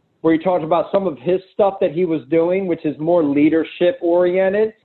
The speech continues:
his energy, his enthusiasm, his spirit on the bench, and how he was even shocked that so many people looked at it as this incredible thing, where he kind of was like, "What's the big deal? <laughs> Like, this is what I do," but it isn't done a lot. So it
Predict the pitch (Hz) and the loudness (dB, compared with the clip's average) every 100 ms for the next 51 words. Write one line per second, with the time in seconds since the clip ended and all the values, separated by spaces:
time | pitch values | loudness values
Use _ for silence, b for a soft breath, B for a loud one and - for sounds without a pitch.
0 | _ - 139 156 156 151 143 170 143 147 | _ -4 -2 0 0 0 2 2 2 -2
1 | 156 151 143 156 151 147 151 143 135 - | 2 2 2 2 2 0 -2 -4 -6 -8
2 | - 160 160 151 151 131 117 143 160 - | -2 2 2 2 0 0 0 0 -2 -6
3 | - _ _ _ _ 175 165 170 160 156 | -20 _ _ _ _ -6 0 0 0 -2
4 | - 226 269 233 151 175 151 143 - - | -2 0 2 0 0 -2 -4 -6 -8 -2
5 | 156 135 - - - 151 151 202 196 185 | 0 0 -4 -14 -4 -4 0 0 0 0
6 | 175 - 190 180 156 170 190 185 170 156 | -2 -2 -2 0 0 0 0 0 0 0
7 | 151 139 123 _ _ - 160 170 151 185 | 0 0 -6 _ _ -8 -6 -6 -2 0
8 | 185 160 156 - 196 202 104 _ _ _ | 0 0 -2 0 -2 -2 -6 _ _ _
9 | _ 160 190 220 208 185 165 170 160 - | _ -2 0 0 0 0 0 2 0 -2
10 | _ _ _ - 113 131 175 - 202 165 | _ _ _ -20 -4 -2 -2 -2 0 2
11 | 185 160 226 226 190 151 147 143 180 180 | 2 2 2 2 0 0 0 0 -4 -4
12 | 160 180 175 160 151 233 190 139 - _ | -2 0 2 2 2 0 2 0 -2 _
13 | _ _ 170 180 202 202 139 127 165 240 | _ _ -2 0 0 -2 -4 -2 0 0
14 | 196 147 123 - - 156 | 0 0 -2 -4 0 0